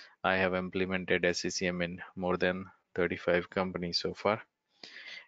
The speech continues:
And apart from that, side by side, I do this freelance training, wherein I have trained more, more than eight thousand students globally.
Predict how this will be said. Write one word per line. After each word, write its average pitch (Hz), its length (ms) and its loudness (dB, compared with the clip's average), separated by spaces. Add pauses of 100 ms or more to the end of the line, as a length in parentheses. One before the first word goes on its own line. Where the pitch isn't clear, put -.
(140)
And 92 140 2
apart 117 300 6
from 107 320 2
that, 104 260 4 (920)
side 113 340 4
by 110 140 6
side, 95 260 6
I 92 160 8
do 98 180 0
this 92 360 0 (320)
freelance 95 640 0
training, 110 420 2 (1080)
wherein 101 340 6
I 92 100 4
have 92 220 2 (960)
trained 98 280 4
more, 98 220 2 (220)
more 101 160 -2
than 92 240 2
eight 90 220 2
thousand 90 400 0
students 87 500 -2
globally. - 460 -2